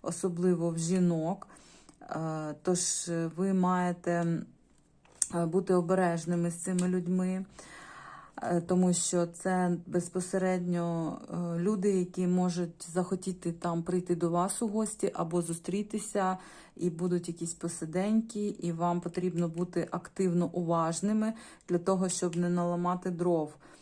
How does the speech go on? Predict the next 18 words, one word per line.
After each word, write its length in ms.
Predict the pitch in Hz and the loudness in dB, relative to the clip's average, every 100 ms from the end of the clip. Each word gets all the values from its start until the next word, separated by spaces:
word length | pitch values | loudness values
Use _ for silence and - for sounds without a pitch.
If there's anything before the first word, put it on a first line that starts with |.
| - - - | -20 -14 -6
е, 180 | 151 151 | -4 2
для 180 | 170 | 2
того, 300 | 170 185 175 | 4 4 2
щоб 280 | 175 - 170 | 0 -2 -4
проконтролювати, 960 | - 180 180 175 175 175 170 180 180 170 | -4 -4 -2 0 2 2 2 0 0 -4
що 200 | - 170 | -4 -4
відбувається, 1000 | 165 160 180 190 170 151 147 - - 151 | -4 -4 0 2 2 0 -4 -8 -6 -4
да? 280 | 160 190 220 - - - - | 0 -2 -2 -10 -20 -18 -8
Е, 360 | 151 151 160 165 | -4 -4 -4 0
тому 240 | 185 185 | 2 4
що 260 | 180 - 175 | 2 0 -2
буває 520 | 165 160 190 220 214 | -2 -2 0 2 0
так, 260 | 202 196 190 | 0 -4 -2
що 220 | - 180 | -4 -2
людина 460 | 180 165 202 190 | 0 0 0 0
з'явилася, 840 | 170 180 170 202 311 269 - 175 165 - - - - - - | 0 2 2 2 2 0 -2 -2 -4 -6 -20 -20 -20 -20 -10
і, 260 | - 185 180 | -2 2 4
е, 300 | 175 175 | 4 2